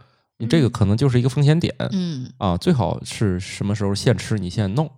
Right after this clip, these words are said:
Speaker 1: 当然你像说肉类，你把它冻起来，这个是没有问题的，你到时候去加热。
Speaker 2: 嗯。
Speaker 1: 就是这里面你还是需要掌握一些知识，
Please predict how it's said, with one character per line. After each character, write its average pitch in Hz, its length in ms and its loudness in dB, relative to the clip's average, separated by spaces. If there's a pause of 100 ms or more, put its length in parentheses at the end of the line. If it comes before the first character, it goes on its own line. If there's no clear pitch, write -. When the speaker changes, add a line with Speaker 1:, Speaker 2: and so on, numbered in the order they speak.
(380)
Speaker 1:
当 147 120 0
然 165 80 4
你 117 60 4
像 131 220 4
说 139 180 4
肉 160 260 4
类， 90 120 0
你 95 100 -4
把 98 140 0
它 98 140 0
冻 127 200 0
起 90 120 -4
来， - 200 -4
这 165 80 -2
个 180 100 0
是 110 120 -4
没 87 100 -6
有 85 80 -2
问 90 180 -2
题 - 220 -10
的， - 100 -6 (320)
你 - 80 -20
到 95 120 -4
时 90 40 -2
候 92 60 -2
去 92 180 -4
加 92 240 -2
热。 98 220 2 (240)
Speaker 2:
嗯。 160 80 -6
Speaker 1:
就 170 60 6
是 - 20 6
这 202 120 6
里 131 100 4
面 113 160 4
你 120 40 4
还 101 160 2
是 123 120 4
需 123 120 2
要 131 120 6
掌 82 260 -2
握 113 100 4
一 104 40 4
些 90 100 0
知 87 160 -4
识， 85 180 -6